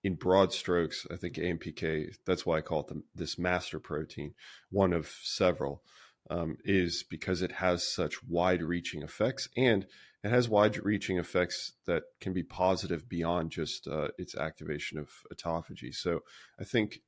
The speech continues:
generally, yes, but there are drawbacks to, to constantly trying to chase the activation of, of A M P K. So I don't, I don't want, uh, people to think that, you know, "Oh, I'll just activate A M P K and then that's gonna solve all my problems." It's certainly not that easy, but,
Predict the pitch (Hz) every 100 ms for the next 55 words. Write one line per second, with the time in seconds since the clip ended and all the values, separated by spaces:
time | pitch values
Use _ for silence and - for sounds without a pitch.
0 | - - 107 113 117 104 92 87 - 87
1 | 87 113 120 - _ - - _ 117 127
2 | 120 127 107 95 90 82 73 - - 82
3 | - - 82 76 - - 95 - 90 -
4 | 87 - 85 80 - 80 - - 90 85
5 | - 78 78 78 - 80 78 - 73 73
6 | - - 82 80 73 76 80 - 80 73
7 | 85 78 - - - - 90 92 - 87
8 | 85 82 - - - 82 78 - 92 85
9 | 82 85 - 87 78 78 78 - - -
10 | _ 82 80 - 101 90 87 90 90 92
11 | - 90 76 90 87 - 78 87 85 78
12 | 80 82 - 87 80 - 80 73 76 71
13 | 73 87 85 73 73 82 - 110 87 87
14 | 80 76 92 95 85 76 85 78 78